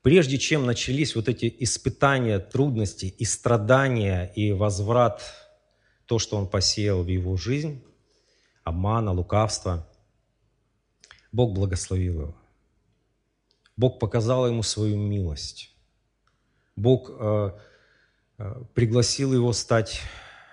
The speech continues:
частью Божьего народа. Можно ли потерять благодать? Можно ли потерять спасение и действие благодати в своей жизни? К сожалению, мы знаем, да.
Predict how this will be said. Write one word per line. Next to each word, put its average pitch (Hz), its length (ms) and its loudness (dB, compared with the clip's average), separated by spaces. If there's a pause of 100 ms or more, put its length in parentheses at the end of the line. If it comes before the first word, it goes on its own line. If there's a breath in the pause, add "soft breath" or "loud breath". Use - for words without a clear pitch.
(140)
частью 104 640 -2
Божьего 95 560 0
народа. 82 500 -2 (2500)
Можно 143 320 6
ли 143 100 4
потерять 123 480 0
благодать? 104 640 0 (720)
Можно 120 320 0
ли 113 100 2
потерять 107 440 0
спасение 101 600 -2
и - 20 -2
действие 101 380 -2
благодати 98 560 0
в 87 80 -6
своей 90 260 -2
жизни? 85 380 -4
К - 80 -10
сожалению, 107 580 -4
мы 95 140 -2
знаем, 90 420 -2
да. 73 260 -8